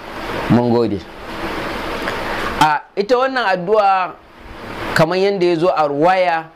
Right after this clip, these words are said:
an ce manzo sallallahu alaihi wa alihi wa sallam ya karanta ta a ranar Badar, sannan ya karanta ta a ranar Ahzab.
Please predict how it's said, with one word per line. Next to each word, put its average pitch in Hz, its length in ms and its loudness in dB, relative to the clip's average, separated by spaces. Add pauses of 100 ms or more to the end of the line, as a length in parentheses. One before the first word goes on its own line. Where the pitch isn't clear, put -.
(600)
an 156 140 4
ce 170 100 0
manzo 143 400 2
sallallahu 139 400 4
alaihi 131 240 0
wa 123 160 4
alihi 131 240 2
wa 120 160 4
sallam 156 400 2
ya 135 240 2
karanta 135 560 0
ta 151 240 2
a 156 160 4 (640)
ranar 123 460 2 (100)
Badar, 107 300 0 (500)
sannan 123 460 0
ya 135 160 0
karanta 135 580 -2
ta 135 300 -2 (340)
a 120 80 2
ranar 123 460 -2
Ahzab. 101 420 -2